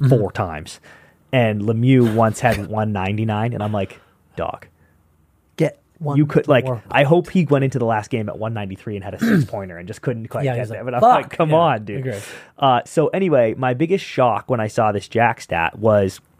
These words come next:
Speaker 2: the Devils haven't had a hundred-point guy in the entire franchise history.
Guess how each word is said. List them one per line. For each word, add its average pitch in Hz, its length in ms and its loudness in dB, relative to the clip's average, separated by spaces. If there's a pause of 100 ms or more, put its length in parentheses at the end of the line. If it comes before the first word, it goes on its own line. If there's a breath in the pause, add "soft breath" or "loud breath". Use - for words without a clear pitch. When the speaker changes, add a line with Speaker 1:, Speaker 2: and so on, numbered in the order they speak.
(140)
Speaker 2:
the 110 100 -2
Devils 202 300 0
haven't 233 180 -4
had 170 140 0
a - 40 0
hundred-point 131 540 0
guy 92 300 -2 (320)
in 131 80 2
the 117 100 4
entire 123 340 2
franchise 139 540 -2
history. 180 480 -4